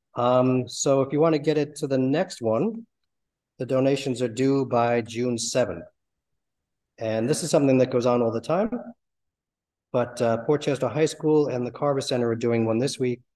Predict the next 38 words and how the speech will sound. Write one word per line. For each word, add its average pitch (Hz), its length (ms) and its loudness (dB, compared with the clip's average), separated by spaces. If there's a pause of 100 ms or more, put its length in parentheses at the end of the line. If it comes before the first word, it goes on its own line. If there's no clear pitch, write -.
(600)
And 113 400 0
if 107 100 -6
we, 113 260 -2
uh, 107 120 2
get 120 240 -6
the 113 260 -6 (140)
items 120 300 -2
to 131 100 -14
them, 214 480 0 (600)
they 123 120 0
will 120 120 -2
be 113 140 -4
taking 117 380 -4
them 101 120 -2
down. 90 300 -8 (1900)
Uh, 143 140 0
our 143 120 6
deacon 175 320 2
is 160 80 4
not 156 180 4
with 170 160 0
us. 208 220 2
He's 139 200 -2
with 139 140 -2
his 113 160 -2
wife 202 300 0 (260)
at, 120 360 -6
uh, 110 100 0
Saint 113 300 -2
Barnabas 127 340 2
today, 165 380 0 (560)
and 120 200 0
we're 113 120 0
glad, 113 420 0
uh, 110 140 0
to - 120 -14
share 113 280 -2
them, 208 400 -2